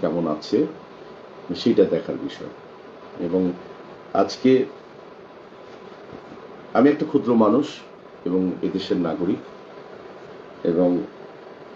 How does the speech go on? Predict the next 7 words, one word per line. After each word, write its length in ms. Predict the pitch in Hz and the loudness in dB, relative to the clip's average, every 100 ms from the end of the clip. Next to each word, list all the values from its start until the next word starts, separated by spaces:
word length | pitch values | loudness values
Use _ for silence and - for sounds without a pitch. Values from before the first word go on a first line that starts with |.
| - - - - - - | -18 -18 -18 -18 -10 2
দেশকে 500 | 123 127 135 131 127 - - - - | 2 6 6 8 6 -4 -18 -16 0
আমাদেরকে 420 | 101 104 104 104 | 4 4 2 -2
ভালোবাসতে 500 | 85 80 69 - - | 0 -2 -4 -6 -10
হবে। 200 | - - - - - - - - - - - - - - - - - - - - - - - - - - 117 | -10 -14 -14 -16 -18 -18 -16 -16 -18 -18 -16 -16 -18 -18 -16 -16 -16 -16 -18 -18 -18 -16 -16 -16 -18 2 10
আমি 180 | 143 | 10
মুসলিম, 640 | 139 127 113 123 - 139 170 - - - - - - - - - - - | 12 10 6 2 4 6 4 -4 -16 -18 -20 -20 -20 -20 -20 -20 -20 -4
আমার 340 | - 101 107 | 4 6 8